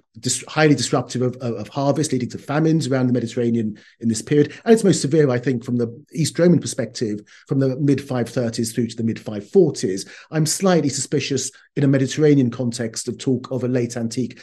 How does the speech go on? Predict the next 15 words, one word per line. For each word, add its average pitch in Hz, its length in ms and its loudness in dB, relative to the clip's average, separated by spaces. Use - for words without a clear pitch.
Little 135 320 0
Ice 175 260 0
Age. 95 300 -2
I - 60 -6
think 139 120 -2
we're 131 60 -2
talking 123 220 -2
about 120 140 -2
one 127 320 0
shorter 160 460 4
period 120 320 0
of 117 120 -6
very 127 260 4
intense 113 340 -2
shock, - 460 -6